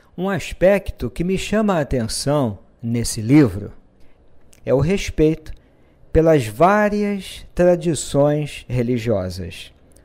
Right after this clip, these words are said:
Nós vamos encontrar, por exemplo, inúmeras orações do contexto religioso do budismo, do cristianismo, do hinduísmo, do espiritismo, do islã,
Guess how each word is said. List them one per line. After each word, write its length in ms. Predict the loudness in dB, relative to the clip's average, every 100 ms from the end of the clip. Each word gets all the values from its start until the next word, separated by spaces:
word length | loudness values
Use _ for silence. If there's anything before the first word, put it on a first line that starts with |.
| -8
Nós 160 | -2 2
vamos 220 | 4 4
encontrar, 760 | 4 4 4 4 4 4 0 -6
por 180 | -4
exemplo, 600 | -2 2 2 2 0 -6 -6 -16 -2
inúmeras 640 | 4 6 8 8 8 6 6
orações 960 | 6 4 2 0 0 0 -6 -14 -18 -20 -20 _ _ -8
do 100 | -2
contexto 680 | 4 4 6 6 4 4 2
religioso 1000 | 2 2 0 2 6 6 4 -2 -8 -10 -14 _ -12
do 140 | -8
budismo, 840 | -2 -2 0 2 2 2 2 0 -2 -10 _ _ _ _ -10
do 120 | -8
cristianismo, 1160 | -4 -2 -4 0 2 4 4 4 2 0 -2 -4 _ _ _ _ _ _
do 160 | 0 4
hinduísmo, 960 | 6 6 4 6 4 2 0 0 -2 -4 -14 _ _ _ _ _ 0
do 200 | 6 6
espiritismo, 1120 | 6 0 0 0 -2 0 0 0 -4 -4 -6 -10 _ _ _ _ -2
do 160 | 2
islã, 560 | 2 2 4 4 4